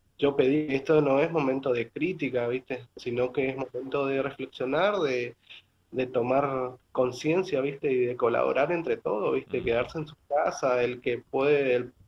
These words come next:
Speaker 1: puede quedarse en su casa se queda, y bueno, el resto que tiene que cumplir con su labor, bueno, tiene que cumplir y, y estar con su cuidado higiénico totalmente, ¿viste?
Speaker 2: Bien.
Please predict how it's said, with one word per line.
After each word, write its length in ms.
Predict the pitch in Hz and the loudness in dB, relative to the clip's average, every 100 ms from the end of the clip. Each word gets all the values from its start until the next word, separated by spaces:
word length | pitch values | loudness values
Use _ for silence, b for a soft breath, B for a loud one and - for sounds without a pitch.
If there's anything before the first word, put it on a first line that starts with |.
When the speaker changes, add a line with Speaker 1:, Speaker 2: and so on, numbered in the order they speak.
| - | -2
Speaker 1:
puede 220 | 143 147 | 2 2
quedarse 300 | 147 131 147 | 2 -2 -4
en 60 | 127 | -6
su 140 | 131 | -4
casa 240 | 135 151 147 | -4 -4 -4
se 200 | 143 - | -6 -4
queda, 360 | 139 180 180 | -4 -2 -2
y 60 | 135 | 0
bueno, 260 | 139 151 | -2 0
el 220 | 135 131 120 | 0 -2 -4
resto 280 | 127 - | -4 -4
que 100 | 123 | -4
tiene 240 | 117 135 147 | -4 0 0
que 80 | 135 | 0
cumplir 300 | 120 135 135 | -6 -6 -6
con 140 | 131 | -8
su 140 | - | -6
labor, 340 | 117 110 127 147 | -4 -2 -2 -2
bueno, 280 | 135 147 135 | -2 -4 -6
tiene 280 | 127 131 | -6 -4
que 120 | 127 127 | -6 -6
cumplir 460 | 120 117 127 147 | -8 -8 -6 -4
y, 180 | 160 131 123 | -4 -6 -4
y 40 | 123 | -6
estar 280 | 123 127 143 | -4 -4 -4
con 160 | 143 | -6
su 300 | 139 123 120 - | -8 -10 -10 -10
cuidado 460 | - 127 123 143 147 | -4 2 2 2 0
higiénico 640 | 127 - 131 151 147 - 117 | -2 -6 -8 -6 -6 -6 -8
totalmente, 680 | - 127 123 123 170 165 | -6 -4 -4 -4 -6 -6
¿viste? 160 | 120 123 _ _ _ _ _ _ B B B B _ _ | -8 -10 _ _ _ _ _ _ B B B B _ _
Speaker 2:
Bien. 340 | 95 107 92 | -8 -4 -4